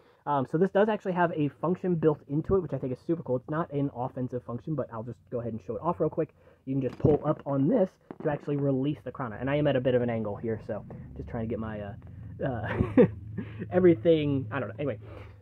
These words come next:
Uh, but yeah, so it's a super cool little function here. It's got these little wings, which are just the Borak shields, and there's a little rubber band on the front here, which will actually pull those up. But this, uh, windscreen here will actually,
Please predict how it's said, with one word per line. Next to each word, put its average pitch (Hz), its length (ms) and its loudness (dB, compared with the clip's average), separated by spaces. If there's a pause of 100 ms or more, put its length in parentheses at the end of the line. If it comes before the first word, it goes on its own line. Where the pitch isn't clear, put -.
(100)
Uh, 147 220 2
but 156 100 6
yeah, - 160 6
so - 140 0
it's 156 120 0
a 165 60 -6
super 226 260 0
cool 196 200 4
little 180 160 8
function 165 360 0
here. 156 140 4
It's 147 80 -2
got 147 140 -4
these 156 100 -4
little 151 220 4
wings, 131 300 0
which 131 120 -8
are 131 80 -8
just 127 180 -10
the 131 80 -6
Borak 123 360 0 (120)
shields, 120 300 -4
and 127 120 -8
there's 117 120 -6
a 117 60 -4
little 123 180 2
rubber 123 220 0
band 135 320 -2
on 120 140 -8
the 110 80 -10 (120)
front - 260 -6
here, 185 240 4 (260)
which 143 180 -6
will 135 100 -4
actually 127 420 -8
pull 139 200 -4
those 123 320 0
up. 175 200 -2 (100)
But 147 300 2 (320)
this, 135 340 4 (280)
uh, 131 380 -2
windscreen 135 600 4
here 127 160 2
will 123 140 0
actually, 123 400 -6